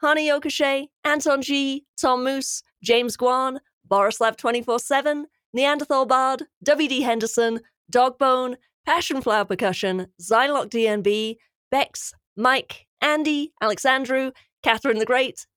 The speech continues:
Dandy Denny, Colourful Soldiers, C J Voorhees, John Wagner, Nomad four one six, Marcus Horton,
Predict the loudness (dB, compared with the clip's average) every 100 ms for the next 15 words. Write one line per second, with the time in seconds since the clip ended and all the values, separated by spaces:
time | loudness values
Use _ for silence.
0 | 2 2 2 0 0 0 -4 -8 _ 0
1 | 0 0 0 0 0 0 -2 -2 -8 -14
2 | -2 0 2 0 2 0 0 -2 -4 -6
3 | -12 _ _ 0 2 2 0 0 0 -2
4 | -2 -6 -6 -2 0 2 0 0 0 0
5 | 0 -2 -2 -4 -4 -16 -18 _ _ 0
6 | 0 -2 -2 -2 -2 -4